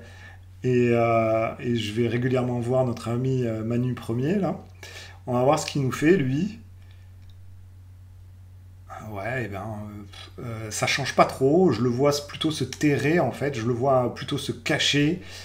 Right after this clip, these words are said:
faire des choses en douce, euh, manipuler, manigancer. Il est pas fier, mais il est malin, en fait. Euh, et j'ai l'impression qu'il va faire plutôt profil bas, euh, en fin stratège, hein, mais, euh,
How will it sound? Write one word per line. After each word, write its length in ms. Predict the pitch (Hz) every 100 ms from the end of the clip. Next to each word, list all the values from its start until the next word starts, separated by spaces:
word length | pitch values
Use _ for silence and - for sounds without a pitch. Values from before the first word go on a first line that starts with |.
| -
faire 220 | - 151 127
des 80 |
choses 260 | 123 - 135
en 220 | 139 131
douce, 640 | 127 127 175 185 - - - - - - - - -
euh, 320 | 123 120 120
manipuler, 920 | 123 147 156 160 156 - 151 143 151
manigancer. 1000 | 165 151 156 151 131 151 147 - 151 156
Il 80 | 156
est 40 | 135
pas 180 | 170
fier, 460 | 160 - 165 175 208
mais 160 | 147 139
il 80 |
est 40 | 139
malin, 360 | 143 156 156
en 80 | 185
fait. 300 | 127 147 - - - - - - - - -
Euh, 800 | 127 120 120 120 120 117 117 117 - -
et 300 | - - -
j'ai 160 | -
l'impression 360 | 156 156 165 202
qu'il 180 | - 151
va 140 | 139 127
faire 220 | 147 -
plutôt 280 | 180 185 185
profil 580 | 190 - 170 - 180
bas, 420 | 139 117 156 - - - - - - - - - - - - 135
euh, 460 | 127 120 117 113 -
en 140 | 131
fin 200 | - 180
stratège, 800 | - - 160 160 160 151 151 147
hein, 160 | 156 147
mais, 280 | 131 135
euh, 100 | 135